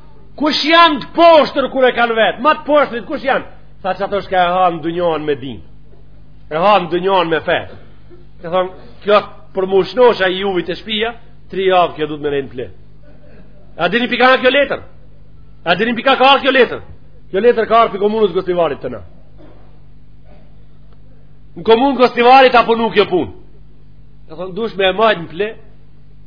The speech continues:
një kohë, sa e ka caktuaj,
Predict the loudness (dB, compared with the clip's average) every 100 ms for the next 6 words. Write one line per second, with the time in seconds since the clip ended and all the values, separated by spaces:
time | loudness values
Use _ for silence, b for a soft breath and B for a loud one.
0 | -20 -20 -20 -20 -20 -12 -4 -4 4 6
1 | 6 2 -10 -20 -20 -20 -20 0 4 4
2 | 2 -2 -4 -2 0 2 2